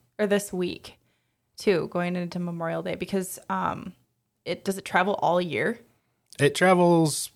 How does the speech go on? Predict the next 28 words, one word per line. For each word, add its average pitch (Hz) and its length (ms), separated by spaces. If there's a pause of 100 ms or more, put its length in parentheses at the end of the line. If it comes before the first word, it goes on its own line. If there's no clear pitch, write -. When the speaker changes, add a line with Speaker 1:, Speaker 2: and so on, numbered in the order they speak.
Speaker 2:
pretty 123 200
much 107 260
spring, 98 360
summer, 92 340
and 80 140
fall. 78 340
Speaker 1:
Right. 185 320 (420)
Speaker 2:
I 110 60
think - 480 (920)
when 104 140
I 101 100
delivered 104 460
it 98 180
in 104 100
November, 95 720 (120)
they 95 120
had 90 260
one 101 260
more 92 200
city 82 360
after 82 280
that. 87 320 (480)
And 185 160
then 170 140
Speaker 1:
Okay. 85 80
Speaker 2:
it - 60 (400)
was 92 220
in, 87 340